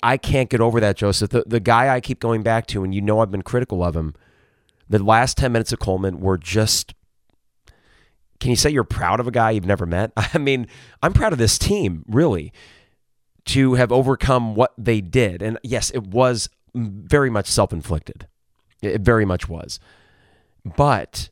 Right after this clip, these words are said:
to overcome it to this degree and all of a sudden now have, I don't wanna say marquee win over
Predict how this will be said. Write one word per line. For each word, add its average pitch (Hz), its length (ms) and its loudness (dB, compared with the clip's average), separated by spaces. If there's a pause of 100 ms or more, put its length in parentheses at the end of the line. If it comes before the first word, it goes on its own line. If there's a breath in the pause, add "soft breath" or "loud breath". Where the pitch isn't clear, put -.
to - 200 -4
overcome 160 440 4
it 123 80 -4
to 113 100 -4
this 120 240 2
degree - 500 -6 (400 soft breath)
and 110 580 2 (100)
all 135 140 6
of 135 80 2
a 127 40 4
sudden 120 240 0
now 120 160 2
have, 104 520 0 (400)
I 160 40 -6
don't 165 80 0
wanna 123 80 2
say 107 160 -2
marquee 104 580 0
win 98 260 -2
over 87 240 -4